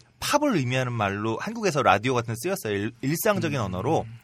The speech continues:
Speaker 1: "나 재즈 들어요." 그러면 이게 지금 우리가 생각하는 재즈가 아니라 미국 대중음악을 들어요가 그냥 재즈를 들어요라고 쓰일 만큼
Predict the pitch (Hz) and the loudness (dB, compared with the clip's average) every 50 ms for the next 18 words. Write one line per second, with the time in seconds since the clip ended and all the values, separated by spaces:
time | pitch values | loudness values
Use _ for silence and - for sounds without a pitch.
0 | - - - - - - - - 147 156 151 233 247 226 233 247 208 220 208 196 | -20 -20 -20 -20 -20 -20 -4 0 0 0 2 0 -2 -2 -2 -4 -2 2 4 4
1 | 170 160 156 120 127 120 117 123 120 110 98 110 123 131 120 - 135 127 143 127 | 4 4 2 2 0 -2 0 0 -2 -2 -2 0 -2 -2 -2 -2 -2 -2 0 0
2 | 113 113 120 117 135 127 117 127 123 120 117 160 180 180 175 175 151 113 92 85 | 0 0 0 0 -2 -4 -4 -4 -4 -2 -2 -2 -2 -2 -2 -2 -2 -2 -2 -2
3 | 87 107 127 120 78 - - - - - - _ _ - 117 139 165 226 202 - | 0 2 2 2 2 -2 -8 -20 -20 -20 -20 _ _ -2 0 0 0 0 -4 0
4 | 151 127 117 139 170 156 131 127 131 131 139 131 120 120 117 123 127 123 120 117 | 0 0 2 2 0 0 2 2 2 2 2 0 2 2 2 4 4 4 2 2
5 | 156 151 156 127 127 117 180 180 175 180 180 175 165 - 127 113 117 113 110 104 | 0 0 0 -2 -2 0 0 0 0 2 2 0 0 2 2 4 4 4 4 2
6 | 104 104 104 - 175 185 180 160 110 95 - - - 143 123 95 | 0 -2 -2 -2 -2 0 0 0 -2 -2 -2 -2 -2 -2 -2 -2